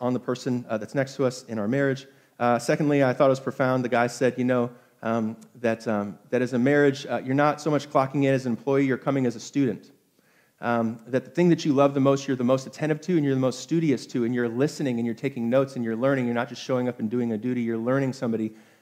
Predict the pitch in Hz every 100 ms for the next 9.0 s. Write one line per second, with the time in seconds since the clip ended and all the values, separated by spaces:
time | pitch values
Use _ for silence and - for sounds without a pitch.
0 | _ 120 113 101 117 131 117 127 123 -
1 | 107 - 110 131 117 117 151 180 - 107
2 | 110 120 113 120 113 110 117 113 107 -
3 | 113 107 107 - _ 120 120 - 117 -
4 | 117 113 123 - 120 120 101 117 135 156
5 | 156 143 131 120 127 90 117 127 117 117
6 | 120 123 113 - - _ _ 120 110 113
7 | 120 120 123 117 113 113 107 - - 151
8 | 139 123 - 113 113 107 101 82 -